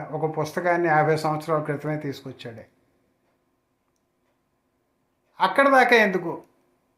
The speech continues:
పోతులూరు వీరబ్రహ్మం గారు కూడా హిందూ వివాహాల్లో జరిగేటువంటి మత-, మంత్రాలని విమర్శించడం జరిగింది.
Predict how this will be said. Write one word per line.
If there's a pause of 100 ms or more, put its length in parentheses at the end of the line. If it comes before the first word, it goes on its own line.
(1000)
పోతులూరు
వీరబ్రహ్మం
గారు
కూడా (800)
హిందూ
వివాహాల్లో
జరిగేటువంటి
మత-, (160)
మంత్రాలని
విమర్శించడం
జరిగింది.